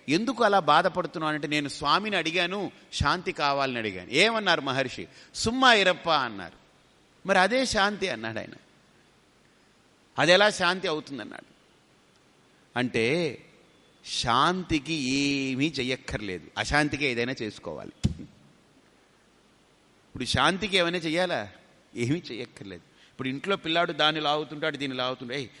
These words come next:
ఊరికినే ఉండు" అంటే ఊరికినే ఉంటే శాంతి, ఊర్లో అన్నీ కెలుక్కుంటే అశాంతి.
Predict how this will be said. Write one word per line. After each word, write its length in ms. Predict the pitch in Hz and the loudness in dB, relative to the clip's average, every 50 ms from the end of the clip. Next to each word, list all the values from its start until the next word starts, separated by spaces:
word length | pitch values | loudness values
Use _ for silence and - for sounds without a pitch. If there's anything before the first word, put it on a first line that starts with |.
| - _ - | -20 _ -18
ఊరికినే 440 | - 185 247 302 269 - 285 277 285 | -10 -6 -4 -4 -4 -2 -2 0 0
ఉండు" 320 | 262 226 220 208 185 120 - - - _ _ _ _ _ _ _ _ _ _ _ - | 0 -2 -4 -6 -6 -6 -8 -12 -20 _ _ _ _ _ _ _ _ _ _ _ -8
అంటే 160 | 123 139 151 | -4 -2 -2
ఊరికినే 680 | 135 117 113 123 147 185 202 202 165 - 202 202 214 220 | -2 -2 -2 -4 -2 -2 -2 -2 -2 -2 0 2 4 2
ఉంటే 400 | 202 180 175 170 151 196 208 202 | 2 2 -2 -2 0 2 2 2
శాంతి, 540 | - - 151 143 160 165 151 156 139 104 - - - - - - _ - | 2 2 2 2 2 0 -2 -4 -6 -6 -6 -10 -18 -20 -20 -18 _ -4
ఊర్లో 360 | 131 160 190 208 220 220 214 196 | 0 0 0 2 2 2 2 2
అన్నీ 200 | 175 180 196 180 | 2 0 -2 -2
కెలుక్కుంటే 500 | 139 165 160 175 170 - 165 160 151 185 | -2 0 0 0 -2 -4 -4 -2 0 0
అశాంతి. 500 | - 120 - 131 117 104 92 - 90 | 0 0 0 -2 -4 -4 -6 -10 -14